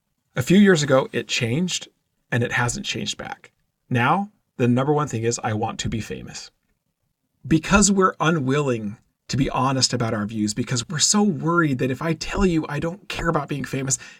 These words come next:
being rich is not my primary goal, I just want to live a good life, I want to be a good person, I want to have close relationships,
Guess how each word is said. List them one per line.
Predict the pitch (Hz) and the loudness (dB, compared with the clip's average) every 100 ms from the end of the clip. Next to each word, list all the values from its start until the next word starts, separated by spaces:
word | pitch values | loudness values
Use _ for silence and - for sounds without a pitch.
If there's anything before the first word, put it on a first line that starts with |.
| _ - | _ 2
being | 160 123 | 2 4
rich | 165 185 | 2 2
is | 151 | 0
not | 139 139 - | 0 0 0
my | 160 | -2
primary | 151 143 139 131 | 0 0 2 2
goal, | 123 127 131 131 | 2 2 -2 -2
I | 127 | -2
just | - 196 - | 0 0 -2
want | 156 151 | -6 -4
to | 123 | -6
live | - 131 | -2 -2
a | 127 | -2
good | 113 123 | -2 -2
life, | 117 127 120 | 0 -2 -4
I | |
want | 120 185 | -2 0
to | |
be | 147 | 0
a | 127 | -4
good | 120 127 120 | -4 -4 -4
person, | - 110 - 120 120 _ - | -6 -4 0 0 -2 _ -4
I | 135 | 2
want | 175 185 | 4 4
to | |
have | 180 - | 2 -2
close | 147 123 131 | -6 -6 -2
relationships, | 117 127 - - | 0 0 -2 -4